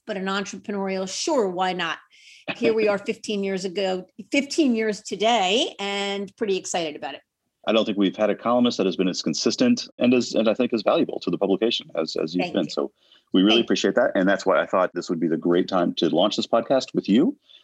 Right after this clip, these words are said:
Speaker 2: One, you know, because what we're trying to do here is, is give advisors some notion of the landscape, both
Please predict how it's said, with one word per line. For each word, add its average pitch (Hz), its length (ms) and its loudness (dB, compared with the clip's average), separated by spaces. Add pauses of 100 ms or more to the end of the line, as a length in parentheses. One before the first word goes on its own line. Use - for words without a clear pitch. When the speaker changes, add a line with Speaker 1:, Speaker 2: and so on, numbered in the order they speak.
Speaker 2:
One, 160 460 0
you 135 100 2
know, 127 100 4
because 120 360 0 (200)
what 101 180 2
we're 123 60 2
trying 147 180 2
to 120 80 2
do 147 140 6
here 127 280 4
is, 104 400 2
is 92 320 2 (120)
give 110 200 2
advisors 98 640 2
some 107 380 2
notion 101 320 2
of 95 80 -2
the 98 100 2
landscape, 101 560 2
both 92 260 0